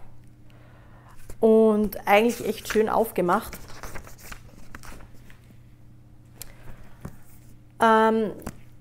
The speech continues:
hier geht's um den Waisenjungen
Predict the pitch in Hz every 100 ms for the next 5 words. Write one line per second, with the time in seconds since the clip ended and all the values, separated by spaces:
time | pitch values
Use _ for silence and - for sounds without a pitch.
0 | - 220 247 302 - 202 247 262 - -
1 | - - - - - - - 254 254 262
2 | 262 269 262 254 247 233 226 175 117 247
3 | 254 247 247 247 226